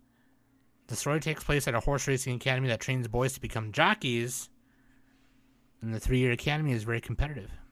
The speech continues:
So yeah, jockey boys. Jockey boy, jockey boy. Season two of Science Fell in Love, So I Tried to Prove It. This is coming out in spring as well.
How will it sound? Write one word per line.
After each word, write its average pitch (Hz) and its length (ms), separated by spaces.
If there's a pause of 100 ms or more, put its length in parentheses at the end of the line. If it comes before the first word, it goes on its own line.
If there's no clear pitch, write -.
(180)
So - 140
yeah, 113 200
jockey 113 340
boys. 104 360 (960)
Jockey 156 280
boy, 180 840 (100)
jockey 117 360
boy. 87 480 (540)
Season 196 360
two 202 160
of 147 80
Science 151 300
Fell 143 140
in 120 80
Love, 143 200
So 127 100
I 113 60
Tried 117 180
to 104 60
Prove 175 320
It. 180 240
This 147 180
is 120 100
coming 120 240
out 110 140
in 95 60
spring 131 340
as 101 140
well. 156 380